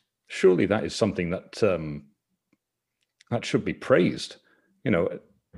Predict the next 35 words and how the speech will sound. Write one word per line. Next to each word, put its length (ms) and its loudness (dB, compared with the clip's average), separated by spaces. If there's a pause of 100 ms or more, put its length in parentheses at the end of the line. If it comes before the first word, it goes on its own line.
(260)
here's 220 0
a 60 0
man 180 -2
with 100 0
a 60 -6
disability 800 -4
in 120 0
front 220 -4
of 80 -2
our 140 0
goal. 280 2
I 40 0
mean, 180 2
today, 560 2 (960)
you 80 4
would 120 0
like 220 0
to 80 -6
think 460 -8
that 420 -2 (180)
it 140 -2
would 160 -4
be 400 -2 (200)
everywhere 580 0
in 100 2
the 80 2
front 280 -2
pages 540 -4 (240)
of 400 -6 (140)
the 180 -8
news, 560 0
its 280 -8 (240)
representation, 840 0
its 220 -6
inclusion. 640 2